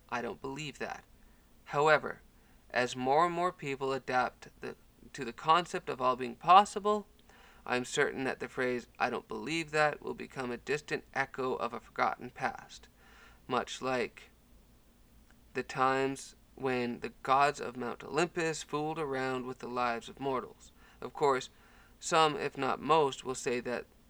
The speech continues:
the line above reeks of mythology, but who's to say that those in power three thousand years ago, or three thousand years from now, won't say the th-, the same thing about us? Unless, that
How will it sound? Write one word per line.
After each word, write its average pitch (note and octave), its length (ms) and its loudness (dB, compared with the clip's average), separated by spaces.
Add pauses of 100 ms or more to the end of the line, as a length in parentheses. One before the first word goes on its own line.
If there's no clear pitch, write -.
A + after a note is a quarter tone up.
(160)
the B2 180 -4
line C3+ 420 6
above B2+ 460 0 (300)
reeks B2+ 300 0
of - 120 -10
mythology, B2+ 760 2 (560)
but B2+ 160 0
who's C#3+ 300 -2
to E3+ 140 -6
say B2 460 -4 (400)
that - 240 -4
those C3+ 300 4
in D#3 120 -4
power B2 580 0 (260)
three E3 180 -2
thousand F3 480 0
years F3+ 280 0
ago, C3 440 -2 (300)
or C3+ 180 2
three D#3 240 -4
thousand D3+ 340 6
years C#3 200 -2
from C3 240 -6
now, C3+ 400 2 (360)
won't C#3+ 280 4
say D#3+ 280 0
the C3+ 140 -6
th-, - 260 -6 (120)
the B2 140 -6
same E3 360 -2
thing C3+ 540 0
about B2+ 440 -4 (160)
us? - 400 4 (400)
Unless, B2+ 440 -4
that B2+ 260 -2